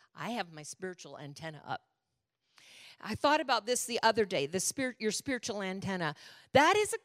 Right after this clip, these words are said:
combina-, I think, you know, see, some people kinda make it really spooky, but I think it's a combination of things. I think when you put up your spiritual antenna, this w-, for, for me, this is what it means. It's a combination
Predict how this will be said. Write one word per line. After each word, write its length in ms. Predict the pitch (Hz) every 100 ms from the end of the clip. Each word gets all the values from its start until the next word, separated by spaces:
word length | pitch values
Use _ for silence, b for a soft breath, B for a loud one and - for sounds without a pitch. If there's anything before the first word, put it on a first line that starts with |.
| -
combina-, 680 | 311 330 349 302 233 226 -
I 200 | 247 330 440
think, 240 | 277 247
you 80 | 262
know, 60 |
see, 160 | 247 262
some 220 | - 427
people 260 | 440 370 -
kinda 240 | - 226
make 240 | 208 208 -
it 80 | -
really 200 | 190 170
spooky, 600 | - - 151 - 311 - B B
but 140 | - 233
I 140 | 269
think 220 | 330 262 220
it's 140 | -
a 40 |
combination 680 | 190 190 165 165 220 - 156
of 80 | 117
things. 480 | - 107 - - - _ _ B B B
I 200 | - 370
think 220 | 427 294 254
when 120 | 240
you 80 | 202
put 220 | - 427
up 100 | 440
your 80 | 294
spiritual 540 | - 302 262 240 214
antenna, 580 | 180 185 269 233 165 214 _ _ _ _ _ - _
this 160 | 247 -
w-, 480 | 214 - - 185 190
for, 200 | 220 -
for 160 | - 330
me, 260 | 240 330 370
this 160 | 277
is 140 | 254 214
what 140 | 226
it 100 | 233
means. 400 | 208 185 127 - - B B B _
It's 240 | 320 415
a 60 | 415
combination 880 | - 320 349 370 269 226 - 240